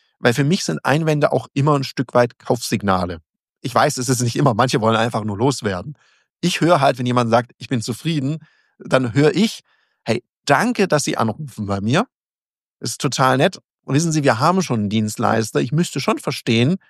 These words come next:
was es mir bringen würde, wenn ich mit Ihnen zusammenarbeite. Bitte zeigen Sie mir das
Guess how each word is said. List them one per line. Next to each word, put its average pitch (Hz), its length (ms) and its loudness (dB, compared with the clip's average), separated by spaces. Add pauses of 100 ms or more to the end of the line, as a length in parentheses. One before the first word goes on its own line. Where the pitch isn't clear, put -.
(120)
was 123 160 2
es 120 80 0
mir 123 160 4
bringen 135 360 0
würde, 110 320 2 (180)
wenn 113 200 0
ich 107 140 -2
mit 104 240 -2
Ihnen 151 320 2
zusammenarbeite. 107 1000 0
Bitte 147 480 0 (580)
zeigen 117 280 2
Sie 113 120 0
mir 107 180 0
das 104 320 -2